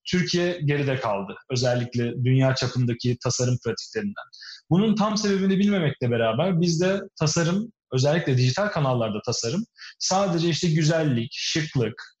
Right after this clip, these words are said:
işte şekil olmuş mu, oradan işte flash animasyon geliyor mu,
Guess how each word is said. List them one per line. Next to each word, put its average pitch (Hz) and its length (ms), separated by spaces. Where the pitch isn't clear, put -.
işte 120 320
şekil 156 320
olmuş 156 460
mu, 107 280
oradan 151 320
işte 147 200
flash 151 220
animasyon 151 540
geliyor 143 320
mu, 104 280